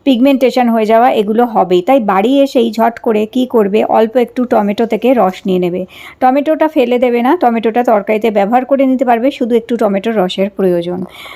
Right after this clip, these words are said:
তারপর এর মধ্যে আমরা মেশাবো লেবুর রস। বন্ধুরা, আজকে আমি একদম ন্যাচারাল, ঘরোয়া উপায়তে তোমাদের একটা রেমেডি শেয়ার করে দিচ্ছি, totally ন্যাচারাল হচ্ছে। যারা স্কুল, কলেজ, অফিস স-, যাচ্ছ,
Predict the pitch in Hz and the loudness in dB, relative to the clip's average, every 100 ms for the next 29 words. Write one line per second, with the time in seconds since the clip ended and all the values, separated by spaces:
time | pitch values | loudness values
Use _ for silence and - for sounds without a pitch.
0 | - - 226 233 302 269 240 254 233 226 | -18 -2 0 0 2 2 2 2 0 0
1 | 226 208 240 214 226 202 196 196 220 294 | -2 0 0 2 0 0 -2 -2 2 2
2 | 208 180 180 180 185 - - - - 240 | 2 0 -2 -2 -6 -10 -18 -20 -4 0
3 | 320 330 226 - 214 285 285 294 277 320 | 2 2 2 0 0 0 0 0 0 2
4 | 254 208 208 - 254 214 190 - 226 214 | 2 2 0 -2 -2 0 -2 -4 0 2
5 | 247 320 302 240 226 220 240 226 214 214 | 4 4 2 2 0 0 -2 0 0 0
6 | 233 - 196 - 240 208 196 196 233 202 | 0 -2 -6 -2 0 0 0 0 -2 0
7 | 190 190 220 233 240 233 262 - 208 208 | 0 0 0 0 0 -4 -6 -2 0 2
8 | 262 269 220 185 - 233 233 220 214 247 | 2 2 0 -2 -2 0 0 -2 -2 -2
9 | 277 - - - 226 220 233 233 - 247 | -2 -10 -20 -2 0 2 2 0 -4 -4
10 | 240 233 233 220 214 233 233 202 240 240 | -2 -2 0 0 2 0 0 -2 -2 -4
11 | - 214 202 202 196 - | -2 -2 0 0 -2 -6